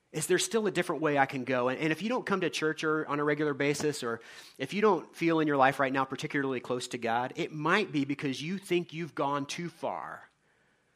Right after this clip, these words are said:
to change anything about your life. Like, you, you, you may be because you think you've messed up too much, you've waited too long, that you've made God angry. I just want to assure you, if you're here tonight, God,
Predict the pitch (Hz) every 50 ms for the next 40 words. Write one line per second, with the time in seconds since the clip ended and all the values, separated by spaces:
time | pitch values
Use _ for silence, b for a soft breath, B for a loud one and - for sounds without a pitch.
0 | _ _ _ - 127 - - 127 120 107 107 104 107 98 107 101 95 90 98 -
1 | 67 82 90 95 73 - - - - - - _ _ _ _ _ _ _ _ _
2 | _ _ _ _ _ _ _ _ _ _ _ _ - 110 110 139 156 160 131 156
3 | 170 165 - - - 165 170 165 165 170 165 165 151 151 - 160 151 139 156 151
4 | - 160 156 151 156 143 147 147 151 139 - - 147 135 - - - 151 139 139
5 | 139 135 135 - - 123 117 135 147 156 151 156 147 151 - 165 139 131 135 135
6 | 139 135 135 131 135 131 120 117 107 131 131 127 123 B B B B B B B
7 | B B B B B _ - 131 151 160 156 151 143 123 156 147 139 139 135 -
8 | 139 135 135 139 143 147 135 139 143 151 156 - - - - 254 - - 220 175
9 | 139 120 - - - 143 151 151 135 123 117 113 110 - 165 165 165 170 156 147
10 | 127 117 110 104 - - - -